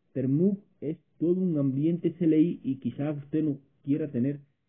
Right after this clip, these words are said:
todo un ambiente C L I, sino un, eh, cliente sencillo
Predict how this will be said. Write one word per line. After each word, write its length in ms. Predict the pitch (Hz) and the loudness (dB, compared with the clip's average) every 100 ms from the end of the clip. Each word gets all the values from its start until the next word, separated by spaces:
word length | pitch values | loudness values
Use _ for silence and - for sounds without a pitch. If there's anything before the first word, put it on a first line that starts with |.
| _ - | _ -4
todo 100 | 139 | 0
un 240 | 147 147 | 0 2
ambiente 480 | 143 139 151 151 151 | 2 2 2 2 -2
C 80 | 160 | 0
L 100 | 165 | 2
I, 200 | 190 190 | 0 0
sino 380 | 147 143 185 - _ _ _ | 2 2 2 -4 _ _ _
un, 420 | 135 147 170 208 - _ _ _ - | 2 4 4 0 -4 _ _ _ -10
eh, 340 | 113 113 104 _ | -6 -6 -8 _
cliente 840 | 127 127 135 160 175 156 - 165 - _ _ _ _ | 0 6 8 8 4 0 -4 -6 -8 _ _ _ _
sencillo 640 | 123 123 - 185 165 185 | -4 -2 4 4 4 0